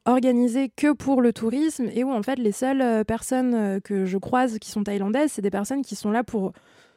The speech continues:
me servir au sens commercial du terme, qui sont là dans les industries des services, euh, où tout est écrit en anglais, euh, où il y a rien en thaï. Enfin, c'est pas le cas partout.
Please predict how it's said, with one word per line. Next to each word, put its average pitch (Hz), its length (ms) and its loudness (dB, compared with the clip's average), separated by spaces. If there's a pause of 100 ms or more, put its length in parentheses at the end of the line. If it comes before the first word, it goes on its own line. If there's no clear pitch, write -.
(140)
me 208 200 4
servir 269 480 2
au 233 80 8
sens 220 240 -2
commercial 214 440 -2
du 190 140 -6
terme, 285 280 0
qui 202 120 -8
sont 220 140 -4
là 226 100 2
dans 233 100 2
les 226 200 2
industries 208 320 -2
des 208 80 2
services, 202 560 -4 (520)
euh, 190 300 4
où 208 100 -2
tout 269 240 0
est 247 40 4
écrit 240 180 0
en 233 140 4
anglais, 247 760 4
euh, 190 40 2
où 185 160 0
il 190 60 0
y 190 40 0
a 190 180 0
rien 208 200 -2
en 240 160 0
thaï. 262 260 4
Enfin, 220 300 -2 (560)
c'est - 180 0
pas 262 140 0
le 262 40 -6
cas 269 160 0
partout. 294 440 -2